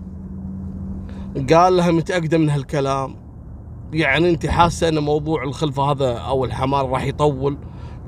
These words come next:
قالت له: "والله ما أدري، بس ما في أي نتائج يعني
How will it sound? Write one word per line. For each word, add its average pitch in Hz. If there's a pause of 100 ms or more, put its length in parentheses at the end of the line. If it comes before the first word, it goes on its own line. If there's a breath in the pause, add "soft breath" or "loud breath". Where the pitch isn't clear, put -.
قالت 170
له: 139
"والله 135
ما 135
أدري، - (180)
بس 165
ما 180
في 175
أي 175
نتائج 160
يعني 165